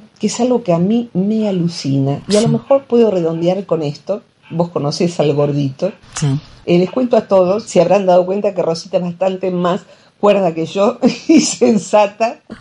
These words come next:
Speaker 2: <laughs>
Speaker 1: eh, pero ella sabe que esto que voy a decir es verdad, y si no, desmentilo cuando termine la columna. <laughs> Hay un, yo le doy de comer a los pájaros en mi casa, los pájaros libres,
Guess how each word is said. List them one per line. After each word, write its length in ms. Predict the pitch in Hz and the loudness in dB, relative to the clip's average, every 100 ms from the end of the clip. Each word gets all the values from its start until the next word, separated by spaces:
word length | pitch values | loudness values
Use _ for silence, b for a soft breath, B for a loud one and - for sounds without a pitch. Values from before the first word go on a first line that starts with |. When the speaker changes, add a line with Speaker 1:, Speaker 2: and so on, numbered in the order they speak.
| - 190 | -6 -6
Speaker 2:
<laughs> 420 | - 185 - 196 | -4 -8 -6 -2
Speaker 1:
eh, 320 | 185 185 180 175 | 2 2 0 2
pero 200 | 185 190 | 2 2
ella 220 | 202 220 | 2 2
sabe 260 | 240 233 214 | 2 2 2
que 60 | |
esto 160 | 226 220 | 0 0
que 80 | 208 | 2
voy 180 | 233 | 2
a 40 | 220 | 2
decir 260 | 180 226 | 0 -4
es 60 | 208 | 0
verdad, 520 | 180 190 208 175 175 | 2 2 2 2 2
y 120 | 180 | -2
si 160 | 175 185 | -6 -6
no, 160 | 185 208 | -6 -4
desmentilo 500 | 202 180 175 208 185 | -6 -6 -6 -6 -4
cuando 240 | 175 165 | -4 -6
termine 400 | - 175 185 190 | -4 -2 0 0
la 140 | 180 | 0
columna. 420 | 170 175 170 170 170 | 0 0 -2 -4 -6
<laughs> 1300 | - 285 - 277 - - - _ - - - - - | -10 -10 -8 -8 -8 -12 -12 _ -20 -20 -20 -18 -2
Hay 180 | 240 269 | 0 0
un, 260 | 269 240 | 0 -2
yo 160 | 170 226 | 0 2
le 100 | 233 | 4
doy 140 | 220 | 2
de 120 | 214 214 | 0 0
comer 260 | 190 196 | -2 -2
a 40 | 185 | -2
los 140 | 170 | -4
pájaros 480 | - 160 202 185 180 | -6 -6 -2 -4 -4
en 120 | 170 | -4
mi 100 | 160 | -4
casa, 420 | 170 175 175 226 | -2 -4 -2 -4
los 120 | 202 | -4
pájaros 380 | - 170 170 151 | -6 -6 -4 -2
libres, 520 | 170 196 190 226 226 | -2 -2 0 -2 -4